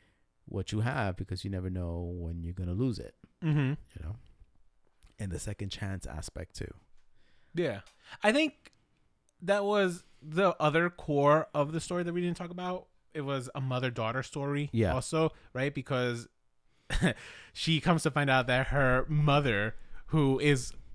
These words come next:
Speaker 2: in the present when we meet her, like, one of the nicest, most kind of
Speaker 1: Respectful people.
Speaker 2: Yeah. And when we go to the past, she's, like, the queen bee, raging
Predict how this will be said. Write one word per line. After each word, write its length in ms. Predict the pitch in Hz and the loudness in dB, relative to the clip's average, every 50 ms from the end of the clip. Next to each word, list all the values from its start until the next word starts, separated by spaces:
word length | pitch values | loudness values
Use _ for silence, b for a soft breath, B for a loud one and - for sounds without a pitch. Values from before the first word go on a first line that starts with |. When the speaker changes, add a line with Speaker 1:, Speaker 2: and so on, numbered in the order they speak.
| - - - - | -12 -6 0 2
Speaker 2:
in 100 | 165 160 | 4 4
the 80 | 147 143 | 4 4
present 380 | - 165 165 160 143 139 127 | 6 6 6 6 4 2 2
when 100 | 123 127 | 2 2
we 60 | 131 | 2
meet 240 | 123 131 139 143 131 | 4 4 4 4 4
her, 240 | 120 107 107 107 101 | 2 2 2 0 0
like, 200 | - 117 117 113 | -2 -2 -2 0
one 140 | 123 127 123 | 0 0 2
of 60 | 117 | 2
the 60 | 117 113 | 0 0
nicest, 760 | 117 117 110 117 120 - - - 135 127 120 - - - - | 0 0 0 0 0 -2 -2 -2 -2 -2 -2 -4 -6 -6 -4
most 300 | 127 127 123 151 - - | -2 2 2 2 2 2
kind 120 | - 135 131 | 2 2 4
of 140 | 123 120 | 4 2
Speaker 1:
Respectful 200 | 113 127 135 127 | 4 4 4 4
people. 480 | 120 - 127 123 - - 113 117 131 - | 4 4 2 2 4 4 4 4 4 2
Speaker 2:
Yeah. 440 | - 135 147 175 175 139 113 101 107 b b b b - - | 2 2 4 4 6 4 2 0 -4 b b b b -2 2
And 460 | 160 156 151 151 147 143 143 139 - - - | 4 6 8 8 6 6 4 2 -2 -6 -2
when 180 | 143 143 147 | 0 0 2
we 80 | 135 139 | 2 2
go 140 | 131 160 160 | 2 2 2
to 120 | 151 165 | 2 0
the 60 | 147 | 0
past, 360 | - 135 131 139 151 160 - - - | 2 4 6 6 6 4 2 -4 -10
she's, 260 | - - 139 127 123 | -6 -4 -2 0 0
like, 160 | 131 127 - - | 0 0 -2 -4
the 140 | 131 123 139 | -4 -4 -4
queen 400 | - - - 165 151 147 151 151 | -2 2 4 6 6 6 6 4
bee, 420 | 127 - 127 123 120 117 117 120 - | 2 0 0 0 2 2 0 0 -2
raging 800 | - 113 110 107 104 107 117 120 131 120 - 139 139 135 131 110 | -4 -4 -2 0 2 2 2 2 0 0 -2 0 0 0 -2 -4